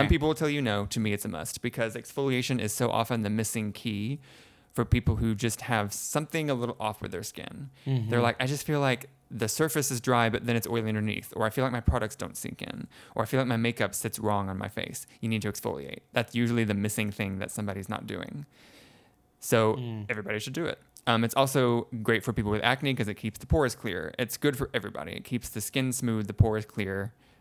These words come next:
Speaker 2: and bright.
Speaker 1: I remember, uh, working from Sephora.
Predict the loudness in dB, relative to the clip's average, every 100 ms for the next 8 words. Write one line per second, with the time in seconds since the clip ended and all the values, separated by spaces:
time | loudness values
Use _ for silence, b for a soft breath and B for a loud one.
0 | -8 -4 -4 -6 -8 -12 -14 B B B
1 | -2 0 2 0 0 0 0 -2 0 2
2 | 2 0 -2 -2 -4 -4 -6 -6 -4 -2
3 | -4